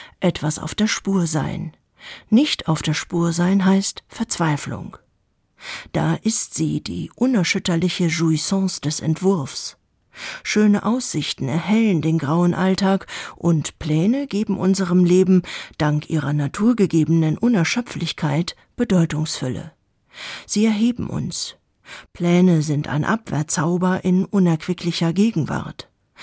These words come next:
Ein Triumph auch über die Sorge, zu der die Planung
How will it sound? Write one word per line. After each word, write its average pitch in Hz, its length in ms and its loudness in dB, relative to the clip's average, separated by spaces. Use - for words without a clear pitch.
Ein 190 280 4
Triumph 220 520 2
auch 151 220 -2
über 151 240 -2
die 160 180 0
Sorge, 170 580 2
zu - 160 -2
der 160 160 2
die 151 100 -4
Planung 165 580 0